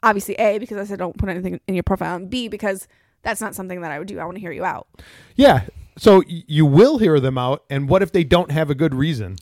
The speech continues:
Speaker 1: So if they're, like, a crazy lady,
Speaker 2: Yeah.
Speaker 1: like you had, I'd be like, "Pff, bye.
Speaker 2: Yeah.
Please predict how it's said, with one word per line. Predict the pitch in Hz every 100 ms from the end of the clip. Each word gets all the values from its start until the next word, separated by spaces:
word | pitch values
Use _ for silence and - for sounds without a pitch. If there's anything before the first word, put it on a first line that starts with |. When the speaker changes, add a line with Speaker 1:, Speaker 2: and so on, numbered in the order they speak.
| _
Speaker 1:
So | - 262
if | 254 254
they're, | 247 262
like, | 262 214
a |
crazy | 220 294 415 294
lady, | 247 220 240 285 -
Speaker 2:
Yeah. | 151 147
Speaker 1:
like | 180 226
you | 294 392
had, | 254 247
I'd | 254
be | 240
like, | -
"Pff, | - 196 -
bye. | 208 247 392 339 415 403
Speaker 2:
Yeah. | 175 180 135